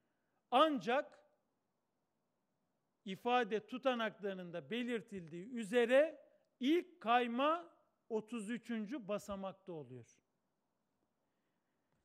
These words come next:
Değerli basın mensupları, Çevre, Enerji ve Çalışma Bakanlıkları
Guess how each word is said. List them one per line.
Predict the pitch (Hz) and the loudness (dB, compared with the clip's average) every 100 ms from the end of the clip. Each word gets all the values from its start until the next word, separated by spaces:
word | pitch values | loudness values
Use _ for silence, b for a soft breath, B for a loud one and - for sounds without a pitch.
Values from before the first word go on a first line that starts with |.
| _ _ _ _ _ _ _ _ _ _ _ _ _ _ _ _ _ - | _ _ _ _ _ _ _ _ _ _ _ _ _ _ _ _ _ 4
Değerli | 247 277 285 294 294 - _ _ _ | 8 8 8 0 -2 -12 _ _ _
basın | - 226 233 277 | -2 0 2 2
mensupları, | 262 247 254 214 233 240 277 294 254 _ _ _ _ _ _ _ | 2 0 -4 2 4 6 4 0 -8 _ _ _ _ _ _ _
Çevre, | 226 269 277 302 320 330 294 _ _ _ | 2 2 4 2 2 0 -12 _ _ _
Enerji | 214 240 277 285 220 330 | 0 4 6 4 2 0
ve | 294 - | 0 0
Çalışma | 247 247 269 269 320 262 | 0 2 0 0 -2 2
Bakanlıkları | 254 247 240 226 226 - 220 220 285 339 | 0 2 -4 -4 -6 -4 -4 0 0 0